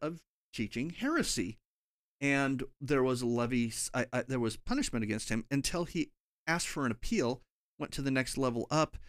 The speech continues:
and w-, very quickly the judge threw the case out and said, "Nope, nope, he's not doing anything wrong." The ironic thing is some of the people who were responsible for prosecution died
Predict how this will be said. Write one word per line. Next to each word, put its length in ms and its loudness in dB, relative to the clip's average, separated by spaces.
and 360 2
w-, 200 0
very 300 8
quickly 600 2
the 160 2
judge 640 0
threw 180 4
the 100 2
case 340 2
out 300 0
and 100 -4
said, 320 0
"Nope, 220 6
nope, 260 0
he's 180 0
not 160 4
doing 160 6
anything 360 4
wrong." 360 4
The 80 2
ironic 640 6
thing 440 0
is 140 2
some 180 2
of 80 -4
the 40 -2
people 360 -4
who 120 -6
were 100 0
responsible 520 0
for 500 0
prosecution 760 4
died 480 0